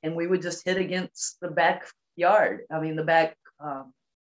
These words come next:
you know, the siding of our house. And then we went one day to play on the one court, and the high school coach came by and was like, "I hope that you plan on playing in high school." That had never been a thought of mine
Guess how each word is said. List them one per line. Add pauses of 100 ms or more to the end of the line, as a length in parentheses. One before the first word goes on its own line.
(480)
you
know,
the
siding
of
our
house.
And (800)
then
we
went
one
day
to
play
on
the
one
court, (380)
and
the
high
school
coach
came
by (120)
and
was
like,
"I
hope (340)
that
you
plan
on
playing
in
high
school." (360)
That
had
never
been
a
thought
of
mine